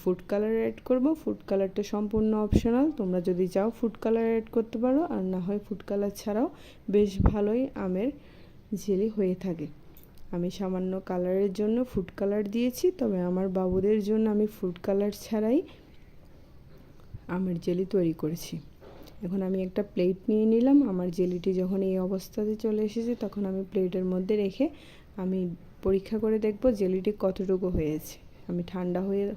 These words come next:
হতে দিয়ে দিলাম, কিছুক্ষণ থাক প্লেটের মধ্যে। আমি পাঁচ মিনিট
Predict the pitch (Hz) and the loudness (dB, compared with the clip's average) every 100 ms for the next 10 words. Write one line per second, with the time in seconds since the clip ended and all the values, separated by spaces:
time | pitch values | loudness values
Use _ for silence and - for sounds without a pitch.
0 | - 196 190 196 214 214 220 240 311 - | -6 -6 -4 -2 -2 0 0 0 -2 -6
1 | - - - 202 185 202 - 220 220 226 | -20 -20 -6 -4 -2 -4 -4 -6 -4 -6
2 | 226 - 208 208 214 214 220 220 277 320 | -6 -6 -4 -2 0 0 0 0 -2 -6
3 | - - - - - - - 196 190 - | -12 -20 -20 -20 -20 -14 -8 -4 -6 -8
4 | - 185 180 - 185 | -8 -8 -6 -6 -6